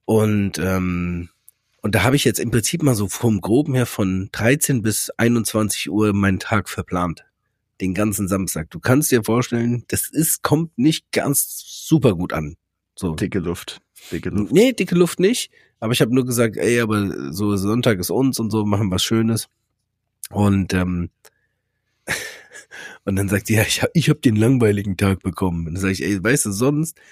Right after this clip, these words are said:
Speaker 1: heißt immer Sonntag ist ja, ist ja, meine Frau ist Mexikanerin, konservativ.
Speaker 2: Ey,
Speaker 1: Ist
Speaker 2: deine
Speaker 1: immer
Speaker 2: Frau
Speaker 1: Tag
Speaker 2: ist
Speaker 1: der
Speaker 2: so
Speaker 1: Familie.
Speaker 2: abgefuckt, wenn wir sonntags Podcast
Speaker 1: Ist
Speaker 2: aufnehmen.
Speaker 1: richtig. Ist the day of the family. Aber
Speaker 2: Ja, ja.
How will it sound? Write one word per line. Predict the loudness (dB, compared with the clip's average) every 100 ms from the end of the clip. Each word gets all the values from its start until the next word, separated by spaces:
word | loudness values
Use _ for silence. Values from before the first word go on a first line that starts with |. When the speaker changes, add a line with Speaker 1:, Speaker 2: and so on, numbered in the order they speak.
| -20 _
Speaker 1:
heißt | 0 0 0
immer | 0 2
Sonntag | 0 0 -2
ist | -2 -4
ja, |
ist | -4 -4 -6 -4
ja, | -4
meine | -4 -6
Frau | -4 -4
ist | -4
Mexikanerin, | -8 -6 -2 0 0 -2 -2
konservativ. | -4 -2 0 2
Speaker 2:
Ey, | 4 2
Speaker 1:
Ist | -2 -4 2
Speaker 2:
deine | 2
Speaker 1:
immer | 2
Speaker 2:
Frau | 2 2
Speaker 1:
Tag |
Speaker 2:
ist | 2
Speaker 1:
der |
Speaker 2:
so | 2
Speaker 1:
Familie. | 4 2
Speaker 2:
abgefuckt, | 0 -2 0 0
wenn | 0 2
wir | 2
sonntags | 2 2 0 2 0 2
Podcast | 0 2 2 2
Speaker 1:
Ist | 2
Speaker 2:
aufnehmen. | 0 0 -2 -2
Speaker 1:
richtig. | -4 -10 _ _ -20 -20 _ _ _ _ _ -8
Ist | -4
the | -2
day | 0 0
of | 0
the | -2
family. | -2 -2 -2 -6 -8 -12
Aber | -8 -6 -2 2
Speaker 2:
Ja, | 4
ja. | 4 4